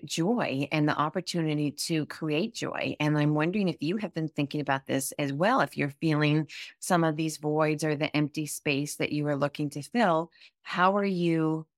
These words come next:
doing that? And what, what helps you to create joy? It's going to look different for all of us. But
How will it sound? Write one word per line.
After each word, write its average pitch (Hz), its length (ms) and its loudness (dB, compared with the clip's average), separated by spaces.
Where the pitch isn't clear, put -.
doing 262 340 4
that? 131 340 0
And 165 200 0
what, 165 260 -2
what 190 240 -4
helps 202 320 -4
you 220 280 0
to - 200 -6
create 135 400 -4
joy? - 320 -8
It's 277 160 0
going 262 180 4
to 254 60 4
look 254 140 0
different 262 420 0
for 185 200 0
all 233 200 4
of 190 120 -2
us. - 280 -4
But 208 260 4